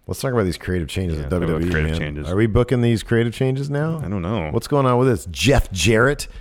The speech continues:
Speaker 1: P W Insider, is reporting that J E W F, double J, double G,
Speaker 2: Oh,
Speaker 1: double
Speaker 2: only,
Speaker 1: five,
Speaker 2: only one J,
Speaker 1: double
Speaker 2: only
Speaker 1: six nine,
Speaker 2: one J in the last name. Ain't he
Speaker 1: double
Speaker 2: great?
Speaker 1: four two zero, is taking on even more responsibility within the W W E after being hired as a producer earlier this year.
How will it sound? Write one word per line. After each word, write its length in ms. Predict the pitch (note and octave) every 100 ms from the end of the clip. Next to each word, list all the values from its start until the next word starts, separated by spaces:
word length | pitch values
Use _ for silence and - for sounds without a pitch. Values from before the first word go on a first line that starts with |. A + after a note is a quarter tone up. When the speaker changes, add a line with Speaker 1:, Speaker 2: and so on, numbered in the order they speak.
| - -
Speaker 1:
P 140 | D#3
W 300 | D3 C3+ B2
Insider, 480 | C3 - C3+ C3 D3+ D#3
is 140 | C3
reporting 580 | B2+ - C3+ C3+ D3+ C#3 - - -
that 480 | G#2 A2+ G#2+ - F2+
J 460 | F2+ C#3+ D3+ C3 -
E 200 | C#3+ D3
W 320 | C3+ C3+ A#2+
F, 220 | C#3 C#3+ - _ _ _ -
double 160 | B2
J, 280 | A#2 C#3+ D#3
double 640 | A#2+ F2+ F#2 B2+ B2 - -
G, 160 | F2+ D3
Speaker 2:
Oh, 160 | F2
Speaker 1:
double 160 | C3+ C3+
Speaker 2:
only, 100 | C3
Speaker 1:
five, 320 | C3 B2+ A2+
Speaker 2:
only 220 | F#2 F2+
one 180 | E2+ E2+
J, 80 | D#2+
Speaker 1:
double 140 | B2
Speaker 2:
only 60 | A#2
Speaker 1:
six 220 | - C3+ C3
nine, 240 | B2+ C#3
Speaker 2:
one 100 | C#3+
J 80 | D#2+
in 60 | D#2+
the 60 |
last 200 | D#2 D2 -
name. 80 |
Ain't 120 | F#2 F2
he 40 |
Speaker 1:
double 140 | B2 A#2+
Speaker 2:
great? 100 | -
Speaker 1:
four 160 | C#3
two 240 | C3 C#3+ A#2
zero, 460 | C3 C#3 C#3 C#3 - - -
is 140 | -
taking 280 | F#3 F3 F3+
on 200 | F3+ E3
even 360 | E3+ F#3+ E3 D3+
more 280 | D#3+ G3
responsibility 800 | E3+ - D3 C3 B2 A#2+ B2 C3
within 320 | C3 A#2+ B2+ A#2
the 100 | A2
W 380 | A#2 G#2 A2
W 400 | G2+ A2 A2 G#2+
E 260 | F#2+ G#2+ A#2
after 240 | B2 -
being 300 | A#2 B2 B2
hired 400 | A2+ G#2+ C3 C#3
as 120 | B2+ A2
a 60 |
producer 540 | F#2 C3 D#3 D#3+ D3 B2
earlier 340 | C#3+ C#3+ C3+
this 240 | C3 A#2+ C#3+
year. 320 | D3 C3